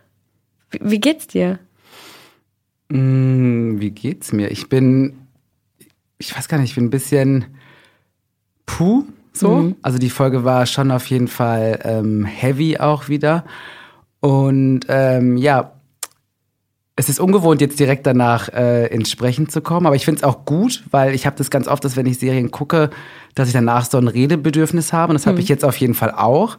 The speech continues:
Speaker 2: Nur, glaub ich, muss ich jetzt noch so ein bisschen warm werden, weil ich bin jetzt raus mit, ähm, einer Szene von, äh, die letzte Szene, dass, ähm, Tyler irgendwie Amok laufen will und Clay es halt, äh, schafft, ihn davon abzuhalten.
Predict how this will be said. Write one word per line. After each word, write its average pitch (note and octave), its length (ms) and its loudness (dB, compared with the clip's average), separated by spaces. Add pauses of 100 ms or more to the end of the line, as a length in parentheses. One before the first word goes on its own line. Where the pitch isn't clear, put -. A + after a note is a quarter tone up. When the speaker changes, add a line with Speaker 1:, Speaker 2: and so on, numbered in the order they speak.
(400)
Speaker 2:
Nur, C3 160 2
glaub C#3 240 4
ich, C#3 260 0 (200)
muss C#3+ 180 2
ich C#3+ 80 0
jetzt C3+ 140 0
noch C3+ 120 2
so C3 100 2
ein A#2+ 100 0
bisschen B2 400 0
warm C3+ 280 4
werden, A#2+ 220 2
weil A#2+ 160 2
ich A#2 100 -6
bin C3 80 0
jetzt A2+ 300 -2
raus B2 400 0
mit, C#3 440 0 (100)
ähm, C#3 920 0
einer C#3 200 0
Szene C#3 440 0
von, C3+ 600 0 (560)
äh, C3+ 140 2
die B2 100 0
letzte B2+ 340 0
Szene, C#3 420 2
dass, B2+ 540 0
ähm, B2 320 2
Tyler B2+ 400 2
irgendwie B2+ 400 0
Amok C#3+ 420 2
laufen D#3 400 2
will D#3+ 240 0
und C3 180 -2
Clay C3 300 2
es C#3 160 0
halt, B2 340 2
äh, A#2+ 300 2
schafft, - 460 -2
ihn B2+ 80 0
davon B2 280 -2
abzuhalten. D3+ 800 -2